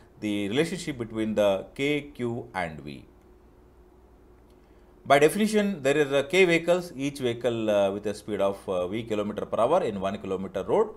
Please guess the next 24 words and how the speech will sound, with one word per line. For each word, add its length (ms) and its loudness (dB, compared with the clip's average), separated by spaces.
at, 280 -4
uh, 160 0
that 200 -2
instant, 400 -2
and 180 -4
flow 180 2
is 180 4
recorded 460 4
at 300 0
the 60 2
end 300 0
point 220 2
of 160 0
one 160 -2
kilometer. 420 -2
If 200 0
you 100 4
are 80 6
measuring 400 -2
the 140 0
flow 240 0
at 200 0
this 220 0
point, 320 0